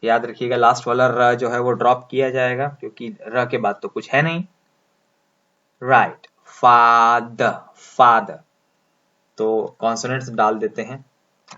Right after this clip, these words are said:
फ, द ऊपर से उठा के लाना पड़ेगा। अब हमको चाहिए आ, आ लिखने के बाद में जो है हम, अ, इसमें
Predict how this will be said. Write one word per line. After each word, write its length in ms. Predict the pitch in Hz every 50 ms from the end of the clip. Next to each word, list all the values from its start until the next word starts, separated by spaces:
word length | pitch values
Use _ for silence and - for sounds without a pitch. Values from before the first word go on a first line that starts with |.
| - _ _
फ, 340 | - 139 143 156 156 156 - _ _ _ _ _ _ _ _ _ _ _ _ _ _ _ _ _ _ _ _ _ 107
द 120 | 107 -
ऊपर 400 | 131 131 131 127 123 127 135 135
से 80 | 123 135
उठा 260 | 131 123 123 123 123
के 80 | 123 135
लाना 220 | 131 131 135 139
पड़ेगा। 480 | 131 139 139 139 139 135 147 147 143 _ _ _ _ _ _ _ _ _ _ _ _ _ _ _ _ -
अब 200 | 117 120 123 -
हमको 280 | - 117 117 113 135 135
चाहिए 480 | 131 127 120 120 123 131 135 - - -
आ, 280 | 117 120 110 90 - - - - _ _ _ _ _ _ _ _ _ _ _ -
आ 220 | 117 123 127 131
लिखने 340 | 139 139 139 139 139 135 135
के 80 | 131
बाद 260 | 139 123 123 123 123 123
में 220 | 127 151 185 196 - _ _ _ _ _ _ _ _ _ _
जो 100 | - 113
है 160 | 107 117 151
हम, 460 | 160 - - 117 139 170 190 196 196 -
अ, 440 | - 117 113 113 110 107 107 104 104 104 104 - _ _ _ _ _ _ _ _ _ _ _ _ _ _
इसमें 420 | 120 - - 135 139 175 208 208